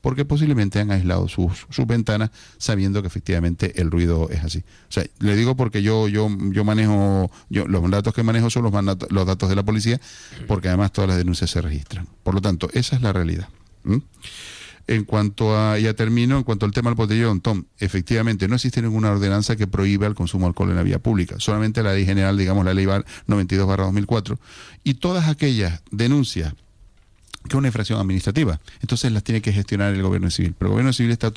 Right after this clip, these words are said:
está absolutamente saturado porque todas esas infracciones al consumo de alcohol de la vía pública se remiten al gobierno civil y es imposible que tramite las infracciones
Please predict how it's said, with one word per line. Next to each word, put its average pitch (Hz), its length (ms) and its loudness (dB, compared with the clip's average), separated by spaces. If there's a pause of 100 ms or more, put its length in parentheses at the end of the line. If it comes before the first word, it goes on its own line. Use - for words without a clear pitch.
(360)
está 98 220 -2
absolutamente 98 540 -2
saturado 107 420 0 (340)
porque 110 280 -2
todas 160 280 -2
esas 135 200 0
infracciones 107 500 0
al 85 60 -4
consumo 110 300 -2
de - 20 4
alcohol 104 200 0
de 95 60 2
la 87 60 2
vía 101 180 2
pública 101 380 0 (220)
se - 180 -2
remiten 120 300 0
al 98 60 0
gobierno 104 220 0
civil 107 220 0
y 107 60 2
es 107 60 2
imposible 110 540 0
que 104 100 -2
tramite 101 440 0 (360)
las 110 180 0
infracciones 104 580 0